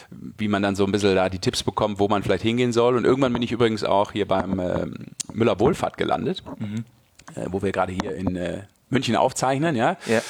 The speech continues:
Speaker 1: äh, nicht weit von hier und, äh, keiner konnte mir helfen und ich, ähm, hatte echt, echt einen Blues geschoben, weil, ähm, zwei der Ärzte mir sagten,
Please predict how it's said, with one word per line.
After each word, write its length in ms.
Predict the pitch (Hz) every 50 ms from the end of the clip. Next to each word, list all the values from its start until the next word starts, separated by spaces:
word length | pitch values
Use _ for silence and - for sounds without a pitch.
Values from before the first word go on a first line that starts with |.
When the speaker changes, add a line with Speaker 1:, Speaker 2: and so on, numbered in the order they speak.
| - - - -
Speaker 1:
äh, 240 | 98 101 92 98 95
nicht 180 | 104 117 -
weit 160 | 101 104 123
von 160 | - - 147 139
hier 300 | 139 156 165 175 170 -
und, 480 | - 117 117 113 110 110 107 - - -
äh, 380 | 107 104 101 104 101 101 101 - - - - - - _ 113 - - 117 -
keiner 240 | - 139 170 190 165
konnte 220 | - 160 160 147
mir 80 | 139 113
helfen 300 | 117 147 147 - 92 -
und 180 | 90 - -
ich, 200 | - - - -
ähm, 520 | - - - - - - - - - - -
hatte 480 | 123 120 120 - 123 113 110 107 101 - - _
echt, 540 | - - 123 131 - - - - - - - - _ _ _ _ _ - _ _ _ _ _ _ _ _ _ _ _ _ _ _ _ _ _ _
echt 240 | 117 127 123 -
einen 100 | 139 127
Blues 360 | - 107 123 139 120 95 - -
geschoben, 500 | 92 - - 95 85 92 95 120 117 101
weil, 340 | 92 95 98 98 95 92 -
ähm, 320 | - 95 90 92 95 92
zwei 240 | - - 101 95 123
der 100 | 143 123
Ärzte 280 | 92 98 95 - - 117
mir 140 | 110 101
sagten, 540 | 90 95 98 101 101 - - 101 101 101 101